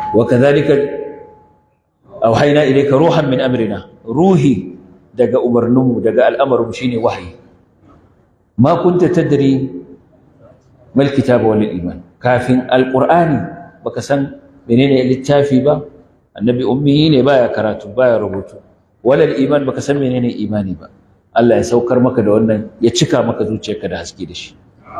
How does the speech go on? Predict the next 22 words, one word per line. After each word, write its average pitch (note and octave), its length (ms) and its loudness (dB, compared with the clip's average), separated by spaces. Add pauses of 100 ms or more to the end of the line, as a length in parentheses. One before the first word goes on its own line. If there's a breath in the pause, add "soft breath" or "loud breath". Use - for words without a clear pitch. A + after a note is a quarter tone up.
(500)
To, B2+ 160 2
wannan D3+ 640 2
daren D#3+ 320 2
Lailatul C#3+ 480 0
Qadr C3+ 240 0 (120)
din, C#3+ 200 -6 (240)
a A#2 160 -2
daren D3+ 400 2
Allah C3 220 2
ya A#2+ 40 -6
saukar A#2+ 300 -4
masa A#2 160 -8
da F#2 160 -14
wannan. - 160 -20 (1200)
Sai - 160 0
Allah C3 260 4
ya A#2 60 -4
ce, B2+ 160 -2
"Khairun D3+ 480 0
min C3 80 -2
alfi A#2+ 320 -4
shahr." G2+ 240 -10